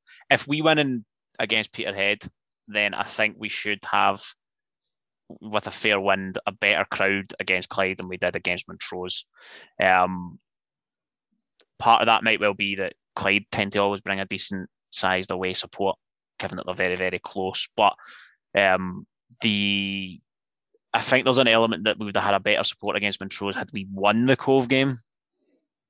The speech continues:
Um, because I think there was decent support in the Cove match when we get beat two nothing.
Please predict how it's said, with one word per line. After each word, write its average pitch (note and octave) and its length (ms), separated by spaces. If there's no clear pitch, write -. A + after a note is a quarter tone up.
Um, B1 800
because G#2+ 280
I G#2+ 80
think A#2+ 200
there B2+ 100
was G#2+ 200
decent C3 380
support - 380
in G#2 300
the A2 120
Cove B2 340
match - 500
when G#2 200
we F#2+ 180
get F#2 160
beat - 180
two G#2 240
nothing. A2+ 360